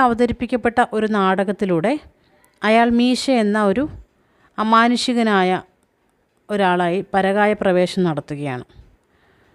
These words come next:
ദളിതൻ മീശ വെച്ചതൊരു കോളിളക്കമായി മാറുന്നുണ്ട്. അഭിനയത്തിന് ശേഷവും മീശയായി ജീവിക്കുന്ന അയാൾ പിന്നെ ഒരു മിത്തായി മാറുന്നു. ആ, അതായത്, ആ, പാട്ടുകളിലൂടെ പാടി നടക്കുന്നൊരു,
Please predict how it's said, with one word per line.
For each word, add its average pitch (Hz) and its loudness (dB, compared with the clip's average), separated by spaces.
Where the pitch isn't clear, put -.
ദളിതൻ 233 4
മീശ 247 2
വെച്ചതൊരു 233 -2
കോളിളക്കമായി 220 0
മാറുന്നുണ്ട്. 185 0
അഭിനയത്തിന് 277 2
ശേഷവും 254 2
മീശയായി 226 0
ജീവിക്കുന്ന 202 -2
അയാൾ 202 0
പിന്നെ 277 4
ഒരു 269 2
മിത്തായി 254 0
മാറുന്നു. 160 -2
ആ, 254 -6
അതായത്, 226 4
ആ, - 0
പാട്ടുകളിലൂടെ 214 2
പാടി 196 2
നടക്കുന്നൊരു, 196 0